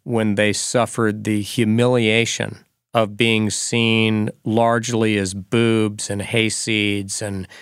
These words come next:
Neanderthals and anti-intellectual and anti-modernist, until really the late seventies and early eighties.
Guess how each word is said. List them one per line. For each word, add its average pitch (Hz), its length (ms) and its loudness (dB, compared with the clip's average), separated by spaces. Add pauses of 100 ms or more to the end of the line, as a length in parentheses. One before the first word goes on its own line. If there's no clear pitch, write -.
(320)
Neanderthals 107 1300 2
and 98 320 -4
anti-intellectual 104 1500 0
and 92 180 -6 (100)
anti-modernist, 104 1400 0 (760)
until 120 540 0
really 113 720 0
the 110 220 0
late 110 300 0
seventies 101 960 -2
and 110 160 2
early 113 360 0
eighties. 101 640 -2